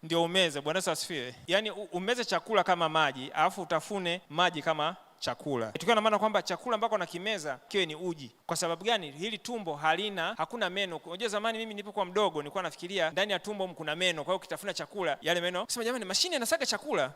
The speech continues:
Juzi kati mamangu alinipigia simu. Akasema, "Ah, mwanangu, mimi naona mashine kwenye tumbo wangu imeacha kusaga chakula." Nikasema, "Eh, hongera mama, una mashine <laughs> ndani ya tumbo."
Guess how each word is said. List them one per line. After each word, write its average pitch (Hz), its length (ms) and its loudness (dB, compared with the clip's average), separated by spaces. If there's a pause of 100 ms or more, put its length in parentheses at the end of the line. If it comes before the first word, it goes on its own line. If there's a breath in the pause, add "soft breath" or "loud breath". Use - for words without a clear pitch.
Juzi 170 240 -4
kati 220 200 0
mamangu 196 300 2
alinipigia 175 380 0
simu. 170 320 -4 (180 soft breath)
Akasema, 302 300 -8
"Ah, 311 120 -6
mwanangu, 233 340 -4
mimi 233 120 -10
naona 262 320 -4
mashine 240 300 -4
kwenye 208 160 -2
tumbo 196 220 -4
wangu 226 180 2
imeacha 202 220 -2
kusaga 196 300 0
chakula." 160 420 -2
Nikasema, 180 340 -8
"Eh, 262 200 -2
hongera 185 360 2
mama, 151 220 -2
una 151 120 -4
mashine 214 340 0
<laughs> - 220 -2 (100)
ndani 196 180 4
ya 165 80 4
tumbo." 143 460 -2